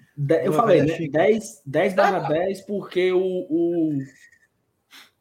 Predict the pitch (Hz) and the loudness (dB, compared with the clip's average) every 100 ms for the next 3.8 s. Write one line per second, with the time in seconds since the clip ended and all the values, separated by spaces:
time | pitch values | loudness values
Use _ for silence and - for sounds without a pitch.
0 | _ _ - 240 277 214 175 151 151 156 | _ _ -10 -4 0 2 2 2 0 -4
1 | 151 160 180 185 165 185 185 143 120 120 | -2 -4 -6 -8 -4 0 0 0 -4 -6
2 | - 156 180 190 - 127 117 120 135 160 | -6 -4 -4 -8 -8 -8 -8 -8 -6 -4
3 | 180 139 120 160 180 139 - - | -2 -2 -4 -4 -6 -10 -16 -20